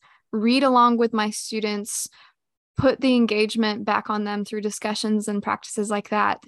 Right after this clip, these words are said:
you know, thoughtfully engage with liturgy in your classroom, and just keep that goal in mind. And, and I think that's really helpful when you have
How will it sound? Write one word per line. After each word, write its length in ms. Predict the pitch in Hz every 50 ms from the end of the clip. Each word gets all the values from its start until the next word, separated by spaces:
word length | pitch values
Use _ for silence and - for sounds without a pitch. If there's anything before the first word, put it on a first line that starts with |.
| _ _ _ _ _ _ - - - _ _ _ _ -
you 180 | - 220 220
know, 120 | 214 208 202
thoughtfully 580 | - - - 214 220 220 - - 247 240 233
engage 320 | 226 220 214 214 214 208 -
with 120 | 214 202
liturgy 440 | 202 208 208 208 202 196 - 208 202
in 100 | 202 202
your 100 | 196 196
classroom, 680 | - - 202 196 190 - - 202 196 196 190 190 202 - - - - - - - - _ - -
and 100 | 220 220
just 200 | 220 214 - -
keep 260 | - 277 277 269 -
that 220 | - 240 220 - -
goal 280 | - 208 208 202 208
in 140 | 202 202 196
mind. 520 | 190 190 190 190 190 196 - 214 214 - _ _ - - - -
And, 300 | - 214 214 208 202 -
and 140 | 214 220 214
I 60 | 214
think 220 | 214 - 277 254
that's 300 | 247 233 214 - - -
really 180 | - 262 247 233
helpful 320 | 226 214 - - - 220
when 140 | 208 208 208
you 80 | 208 208
have 380 | 208 208 214 214 202 202 -